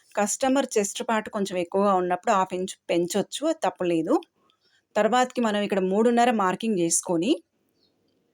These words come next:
ఇది పెద్ద డార్ట్ కోసం మార్కింగ్ చేస్తున్నాను చూడండి. ఆ, రెండు ఇంచులు పైకి మార్కింగ్ చేసాం. అక్కడ నుంచి నడుం దగ్గరికి మార్కింగ్ చేసుకోవాలి. నడుం దగ్గరికి వెళ్ళినట్లయితే అక్కడ కూడా ఒక వన్ ఇంచ్ పైకి పెట్టుకోండి.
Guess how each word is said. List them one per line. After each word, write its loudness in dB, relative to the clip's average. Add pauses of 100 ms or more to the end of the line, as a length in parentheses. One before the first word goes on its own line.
(140)
ఇది 0 (160)
పెద్ద 2
డార్ట్ 0
కోసం -2
మార్కింగ్ 0
చేస్తున్నాను -2
చూడండి. -4 (720)
ఆ, 2 (260)
రెండు 4
ఇంచులు 2
పైకి 2
మార్కింగ్ 0
చేసాం. -2
అక్కడ -2
నుంచి -2 (800)
నడుం 4
దగ్గరికి 2
మార్కింగ్ 2
చేసుకోవాలి. -2 (580)
నడుం 4
దగ్గరికి 2
వెళ్ళినట్లయితే 0
అక్కడ 2
కూడా 6
ఒక 2
వన్ 2
ఇంచ్ -2
పైకి 2
పెట్టుకోండి. -8